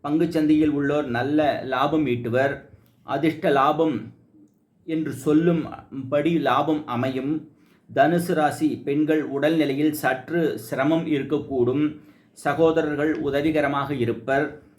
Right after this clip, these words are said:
சிலருக்கு காது வலி, தொண்டை வலி, வேதனை போன்றவை இருக்கும். சிலருக்கு காய்ச்சல், அம்மை,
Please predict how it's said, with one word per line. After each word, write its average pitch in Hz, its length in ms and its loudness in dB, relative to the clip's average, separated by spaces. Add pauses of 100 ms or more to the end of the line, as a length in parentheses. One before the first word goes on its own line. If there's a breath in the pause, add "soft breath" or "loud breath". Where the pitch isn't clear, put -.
சிலருக்கு 156 600 0
காது 151 320 0
வலி, 143 260 2
தொண்டை 143 340 0
வலி, 143 380 0
வேதனை 147 600 -2
போன்றவை 127 760 -6 (140)
இருக்கும். 143 440 -4
சிலருக்கு 143 520 0
காய்ச்சல், 151 720 0
அம்மை, 151 580 0